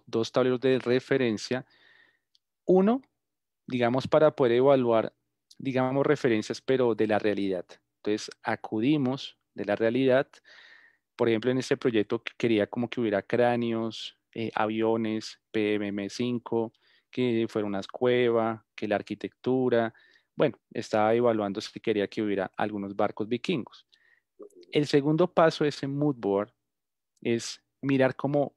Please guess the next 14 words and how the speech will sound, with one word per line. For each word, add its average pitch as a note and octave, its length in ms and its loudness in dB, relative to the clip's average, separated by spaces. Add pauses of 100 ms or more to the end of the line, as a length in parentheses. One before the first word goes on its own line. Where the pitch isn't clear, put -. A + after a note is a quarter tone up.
(100)
piezas B2+ 460 2
de B2+ 80 -6
inspiración. C3 680 -6 (680)
Entonces, C3+ 240 0
esas D#3 220 -2
piezas E3 720 0 (240)
me C3 200 2
permiten A#2+ 500 2
como C#3 260 0
ver, G#2+ 160 2
bueno, G#2 320 -4 (300)
me A#2 100 -2
imagino C3+ 640 0
algo D3 400 0